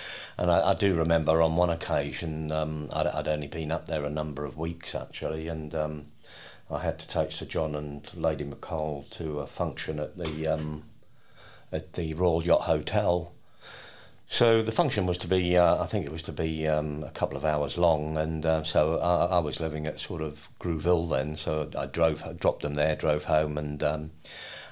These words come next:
I assumed I should be back at, um, um, what was it, twenty, twenty-one hundred hours,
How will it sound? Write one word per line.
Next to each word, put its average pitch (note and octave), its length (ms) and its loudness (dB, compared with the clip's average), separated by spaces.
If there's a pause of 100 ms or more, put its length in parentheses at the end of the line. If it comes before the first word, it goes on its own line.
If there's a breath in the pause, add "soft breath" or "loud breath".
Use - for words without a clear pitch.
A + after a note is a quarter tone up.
I D#2 120 4
assumed D2 720 2
I D2+ 120 4
should - 340 -2
be D#2 100 -2
back D2+ 460 0
at, D#2+ 380 -6
um, D2+ 500 0 (640 soft breath)
um, D#2 440 2
what E2 100 -6
was - 100 -12
it, - 180 -10
twenty, E2 600 -6
twenty-one D#2+ 480 0
hundred D#2+ 400 0
hours, F2+ 560 0